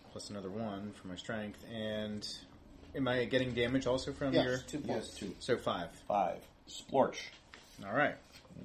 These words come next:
Speaker 3: Okay.
Speaker 1: Nice
Speaker 3: Six.
Speaker 1: show. And they're not resistant to bludgeoning.
Speaker 3: They are not resistant to bludgeoning, no.
Speaker 1: Well, I bludgeon, I bludgeon away.
Speaker 3: <laughs> They splat really hard.
Speaker 1: All right.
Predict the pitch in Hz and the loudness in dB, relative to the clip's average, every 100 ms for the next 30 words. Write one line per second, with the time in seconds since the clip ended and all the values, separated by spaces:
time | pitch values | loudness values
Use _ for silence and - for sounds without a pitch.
0 | - - 156 135 95 - - - - - | -12 4 8 8 6 -4 -14 -20 -16 -16
1 | - - 127 - - 151 - - - - | -14 -8 -6 -2 2 4 4 4 2 -8
2 | - - - - - - - - - - | -16 -16 -20 -20 -20 -20 -20 -20 -20 -18
3 | - 107 110 117 110 110 107 - 98 107 | -8 -2 2 2 2 -4 -4 -4 -6 -6
4 | - 90 - - - - 107 107 123 - | -4 -4 -4 -10 -10 0 2 4 2 0
5 | 101 - 101 - 87 - - 90 85 113 | -4 -6 -6 0 2 2 2 0 -2 -4
6 | 92 87 160 123 131 127 285 147 160 185 | -2 4 6 6 4 4 8 8 12 12
7 | 185 196 180 170 127 139 139 - 131 151 | 12 12 12 12 12 10 8 6 12 12
8 | - 135 131 123 110 95 95 - 147 143 | 12 10 8 10 8 8 6 8 10 12
9 | 175 127 | 12 10